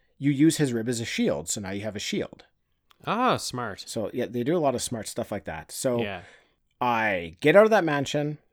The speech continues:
Speaker 1: I keep going to the next town. I get to the next town, and I'm able to upgrade my whip again,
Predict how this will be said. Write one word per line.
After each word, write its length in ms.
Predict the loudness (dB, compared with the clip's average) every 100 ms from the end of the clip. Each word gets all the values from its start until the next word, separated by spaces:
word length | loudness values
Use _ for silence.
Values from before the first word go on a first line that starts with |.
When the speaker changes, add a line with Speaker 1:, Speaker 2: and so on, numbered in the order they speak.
| _
Speaker 1:
I 80 | -8
keep 280 | -4 -4 2
going 420 | 4 4 2 -4 _ _ _ -8
to 100 | -2
the 80 | 0
next 320 | 0 -2 -6
town. 420 | -6 -6 -6 -10 _ -6
I 100 | -2
get 180 | 0 0
to 80 | 0
the 100 | 2
next 260 | 2 0
town, 360 | -4 -4 -4 -6 _ _
and 120 | 0 0
I'm 120 | 2
able 240 | 2 2
to 160 | 2 0
upgrade 360 | -4 -2 -2 2
my 100 | 2
whip 180 | 2
again, 360 | 0 -4 -12